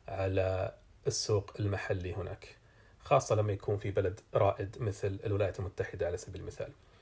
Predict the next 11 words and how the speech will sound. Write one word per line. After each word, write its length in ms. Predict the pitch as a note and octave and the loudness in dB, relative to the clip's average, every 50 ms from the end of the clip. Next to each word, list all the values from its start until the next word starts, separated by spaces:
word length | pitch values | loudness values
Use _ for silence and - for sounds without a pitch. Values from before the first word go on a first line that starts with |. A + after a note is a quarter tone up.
| - - - - - - | -20 -20 -20 -20 -20 -10
فأنا 600 | - - A2+ G2+ G#2 G2+ G2+ - D#3+ F3+ F3 D#3+ | 2 4 6 8 8 6 6 6 4 6 8 10
واحد 400 | D3+ D3+ - - - A#2+ A#2 A#2 | 10 10 8 8 2 2 2 2
من 120 | A#2+ A#2 | 0 2
مئات 540 | A#2 A2+ A2+ A2 A#2+ B2 A#2+ A2+ - - - - - - - - _ - | 4 4 2 2 4 2 2 0 0 -6 -10 -12 -12 -14 -18 -20 _ -6
الألوف 520 | - A#2+ G#2 - A2 G#2+ A2 G#2 G2 - - | -4 -4 -2 0 2 2 2 2 2 0 -2
من 60 | F#2 | -4
المبتعثين 720 | F#2 F#2 F#2 - - G#2 - - - - B2 C3+ C#3 C#3+ - A#2+ | -2 -4 -4 0 0 0 0 0 -2 -2 0 0 0 0 -2 -4
اللي 160 | G#2+ G2+ F#2+ | -2 -2 -2
فعلًا 400 | - - A#2+ G#2+ A#2 A2+ G#2 G#2 | 0 0 2 2 2 2 0 0
انفتحت 580 | G2 F#2+ F2+ - - C3+ - C3+ - A#2 G#2+ | -2 -4 -2 0 -2 0 0 0 -2 -2 -4
شهيتي، 500 | - B2 G#2+ A2 G#2+ G#2+ - - G#2 G#2 | -2 0 0 0 0 -2 -4 -4 -4 -6